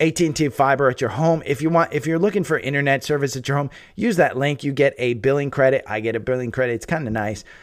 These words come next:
Uh, Empower is the, the one. Mint is going away, I think in March. Uh, they're trading, uh, going over to their other Intu-, uh, Intuitive's, uh, other app.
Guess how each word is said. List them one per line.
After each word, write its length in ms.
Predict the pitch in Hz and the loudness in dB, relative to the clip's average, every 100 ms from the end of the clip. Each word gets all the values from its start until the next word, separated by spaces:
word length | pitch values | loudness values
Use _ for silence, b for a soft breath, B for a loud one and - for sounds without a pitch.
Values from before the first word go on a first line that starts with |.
| B - | B -4
Uh, 120 | 135 | -2
Empower 460 | 180 180 165 165 151 | 0 0 2 4 4
is 200 | 147 123 | 2 2
the, 220 | 135 135 | 2 2
the 100 | 131 | 0
one. 260 | 127 139 131 b b | 0 -2 -4 b b
Mint 320 | - 185 226 220 | -2 0 2 -2
is 120 | 135 | 0
going 300 | 147 143 135 | 0 2 0
away, 240 | 123 135 | 2 2
I 40 | 131 | 2
think 160 | 208 | 0
in 80 | 180 | -2
March. 540 | 113 120 123 - - - _ _ _ _ _ _ _ - - | 0 0 -2 -4 -14 -14 _ _ _ _ _ _ _ -14 -6
Uh, 140 | 113 | -2
they're 140 | 113 | -2
trading, 420 | - 135 135 135 104 | -2 2 2 0 -4
uh, 280 | 113 113 113 - | -2 -2 -4 -2
going 240 | 127 127 | 0 0
over 260 | 120 117 113 | -2 0 -2
to 680 | - - 123 117 113 113 | -4 -8 -4 0 0 -2
their 260 | 95 98 - 104 | -2 -4 -4 -4
other 300 | 110 107 95 | -2 -2 -4
Intu-, 440 | 120 110 110 110 107 | -6 -6 -4 -4 -4
uh, 220 | 107 - | -8 -6
Intuitive's, 580 | 117 113 113 104 95 - B B B B - | -8 -6 -6 -6 -6 -10 B B B B -4
uh, 260 | 101 95 - - | -2 -2 -6 -4
other 320 | 120 107 - | -4 -4 -4
app. 360 | 113 104 - | -4 -4 -6